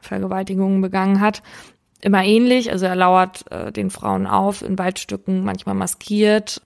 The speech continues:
und wird durch diese Übergriffe dann relativ schnell bekannt, denn die Presse nennt ihn das Ekel von Ransdorf. Er wird aber relativ lange nicht erwischt, am Ende doch. Warum?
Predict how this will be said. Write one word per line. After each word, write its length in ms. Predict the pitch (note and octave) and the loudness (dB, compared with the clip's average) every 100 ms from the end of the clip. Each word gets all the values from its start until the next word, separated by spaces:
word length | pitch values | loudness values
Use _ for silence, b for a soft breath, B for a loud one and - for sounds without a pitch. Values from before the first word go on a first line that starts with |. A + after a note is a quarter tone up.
| - | -6
und 160 | F#3+ | -4
wird 200 | F#3+ G3 | -2 -2
durch 160 | G3+ G3+ | -2 -4
diese 580 | - G#3 F#3 G3 F#3+ - | -4 -2 0 2 0 -2
Übergriffe 680 | G#3 G3+ G3 - F#3 - F#3 | 0 0 0 -4 -8 -6 -6
dann 500 | F#3 F3 F3 F#3 F#3 | -4 -4 -6 -6 -4
relativ 880 | F#3 F#3 F3+ F3 - G3 F#3 F#3 | -2 0 0 -2 -6 -6 -8 -10
schnell 680 | - - G3 F#3 F#3 F#3+ G3+ | -10 -4 -2 0 2 2 2
bekannt, 720 | F#3+ G3 - F#3 G3 A3+ A#3+ - | 0 -4 -8 -4 -2 -2 -2 -2
denn 180 | F#3 | -2
die 80 | F3+ | -2
Presse 460 | - - F#3+ - G#3+ | -6 -6 -4 0 2
nennt 420 | G#3 F#3+ G3 - | 2 2 0 -2
ihn 340 | G3+ G3 G3 | 0 2 0
das 360 | G3 F3+ E3+ - _ - | 0 -2 -2 -8 _ -4
Ekel 640 | G3 G3 - - F#3 F#3 | 0 0 -4 -6 -4 -4
von 640 | F3 - F3+ F3+ F3 F3 F3+ | -6 -6 -2 0 0 0 -2
Ransdorf. 1120 | F3+ E3 - - - - - - - - - _ _ - | 0 -2 -2 -4 -6 -6 -6 -8 -10 -20 -20 _ _ -8
Er 140 | G3 | -2
wird 100 | C4+ | 2
aber 200 | C#4+ B3 | 2 4
relativ 600 | A3 B3+ C4 - A#3 - | 4 2 0 -6 -8 -2
lange 520 | G3+ F#3+ F#3+ B3+ C#4+ | 0 0 0 -2 0
nicht 440 | A#3 A3 - - - | 2 2 0 -8 -4
erwischt, 1000 | F#3+ F#3 G#3 C4+ - - - - - - _ | -4 -2 -2 -2 -4 -8 -12 -14 -18 -20 _
am 220 | - G3+ G3 | 0 0 2
Ende 400 | G3+ A#3+ A#3+ G3+ | 2 2 0 -4
doch. 720 | - - - F4 - - _ B3 - | -6 -8 -6 -8 -14 -20 _ _ -2
Warum? 500 | G3 F3+ - G#2 - | 0 0 -2 -12 -14